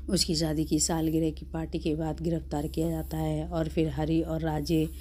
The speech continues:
मंत्री के सामने पुलिस स्टेशन में उसके साथ मारपीट की जाती है। अगले दिन काला जारी किया जाता है और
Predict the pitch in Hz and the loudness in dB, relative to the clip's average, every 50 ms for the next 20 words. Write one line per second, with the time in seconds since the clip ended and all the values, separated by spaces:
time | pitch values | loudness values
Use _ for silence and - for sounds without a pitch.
0 | - - - - - - - - 165 160 160 156 175 170 156 160 165 147 - 160 | -12 -12 -12 -12 -14 -10 0 4 4 6 6 4 4 2 4 4 2 0 0 -2
1 | 143 147 151 156 156 156 151 - 151 156 160 151 - 151 151 - - 156 151 - | 0 0 0 0 0 0 0 -2 -2 -2 -2 -2 -2 -4 -4 -2 -2 -4 -2 -2
2 | 175 160 165 160 156 156 151 - - 165 165 - 180 156 147 147 165 156 151 147 | 0 0 2 2 2 2 0 -2 -4 -4 -4 -2 -2 -2 -2 -2 -2 -2 0 -2
3 | 147 - - 156 156 - - 160 156 147 143 143 - 156 151 151 160 156 151 147 | -2 -2 -4 -6 -6 -2 -2 0 0 0 0 -2 -2 -2 0 2 2 0 -2 -2
4 | 165 170 156 160 160 156 147 151 156 156 156 156 - 147 143 147 156 151 151 147 | -4 -4 -2 0 2 2 4 6 4 4 4 2 2 2 2 4 2 2 2 0
5 | 156 143 147 156 165 160 - 160 147 147 147 147 143 143 - 160 151 160 156 151 | 0 0 2 0 0 0 0 0 0 0 0 -2 -2 -2 -4 -4 0 0 0 -2
6 | 151 151 - - 151 151 151 151 151 | -2 -4 -4 0 2 2 2 2 0